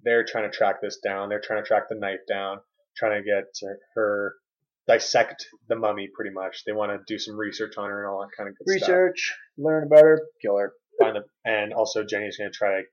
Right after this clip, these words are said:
Speaker 1: help Tom Cruise from being cursed, 'cause he's, he dies in that plane crash.
Speaker 2: Yeah.
Speaker 1: So we forgot to mention that. He
Speaker 2: Yeah, he,
Speaker 1: dies in the plane
Speaker 2: he
Speaker 1: crash,
Speaker 2: gets
Speaker 1: comes back
Speaker 2: fucked
Speaker 1: to
Speaker 2: up.
Speaker 1: life from the mummy 'cause she's,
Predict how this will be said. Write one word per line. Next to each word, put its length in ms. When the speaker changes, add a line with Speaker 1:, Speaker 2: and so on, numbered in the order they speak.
Speaker 1:
help 220
Tom 260
Cruise 360
from 140
being 220
cursed, 300
'cause 160
he's, 220
he 160
dies 360
in 80
that 180
plane 220
crash. 400
Speaker 2:
Yeah. 120
Speaker 1:
So 100
we 80
forgot 220
to 60
mention 300
that. 60
He 0
Speaker 2:
Yeah, 40
he, 60
Speaker 1:
dies 160
in 80
the 60
plane 140
Speaker 2:
he 60
Speaker 1:
crash, 140
Speaker 2:
gets 100
Speaker 1:
comes 120
back 80
Speaker 2:
fucked 120
Speaker 1:
to 40
Speaker 2:
up. 60
Speaker 1:
life 180
from 140
the 60
mummy 320
'cause 300
she's, 320